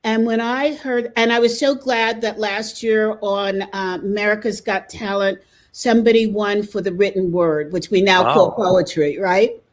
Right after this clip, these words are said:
Speaker 2: Yeah.
Speaker 1: When I heard this young twenty-year-old speak, I, I didn't know whether to cry,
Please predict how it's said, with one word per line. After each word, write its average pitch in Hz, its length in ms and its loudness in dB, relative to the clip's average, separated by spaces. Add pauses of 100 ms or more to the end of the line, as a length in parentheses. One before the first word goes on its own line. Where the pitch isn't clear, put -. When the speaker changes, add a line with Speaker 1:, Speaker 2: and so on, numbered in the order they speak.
(180)
Speaker 2:
Yeah. 107 160 -10 (500)
Speaker 1:
When 240 300 -2
I 285 280 0
heard 262 460 -2
this 202 260 -4
young 208 300 -2
twenty-year-old 233 1160 -2
speak, - 680 -4 (1000)
I, 208 100 -6 (100)
I 254 100 6
didn't 320 160 8
know 311 80 8
whether 262 260 4
to 220 100 0
cry, 247 920 -2